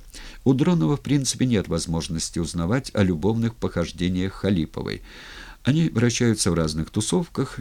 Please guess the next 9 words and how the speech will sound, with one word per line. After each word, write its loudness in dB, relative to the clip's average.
и 4
он 2
так -2
ничего 0
бы 0
и 0
не 4
узнал 0
о -2